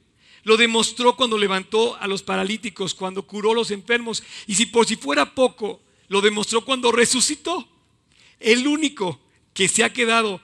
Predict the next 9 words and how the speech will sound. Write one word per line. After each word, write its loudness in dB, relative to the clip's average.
con -8
la -2
tumba -4
vacía -2
en -4
esta -2
tierra -4
es -2
Jesús. -6